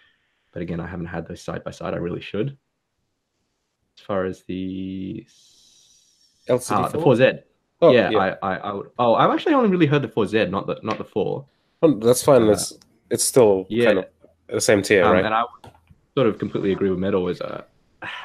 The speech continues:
Speaker 1: apart from the, um, L seven hundred, that's my other sort of dream headphone to own, uh, because it's just like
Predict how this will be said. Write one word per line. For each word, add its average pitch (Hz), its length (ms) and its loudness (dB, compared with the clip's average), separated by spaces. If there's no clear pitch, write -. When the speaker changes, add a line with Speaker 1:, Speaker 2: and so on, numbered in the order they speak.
Speaker 1:
apart 104 400 -4
from 95 240 -4
the, 90 160 -2
um, 87 320 -6
L 92 100 -4
seven 87 220 -6
hundred, 90 240 -6
that's 82 180 -4
my 85 120 -6
other 82 180 -8
sort - 180 -8
of - 140 -10
dream 85 200 -6
headphone 85 420 -8
to - 100 -8
own, 85 340 -8
uh, 85 520 -10
because - 340 -8
it's - 200 -12
just - 340 -8
like 78 140 -10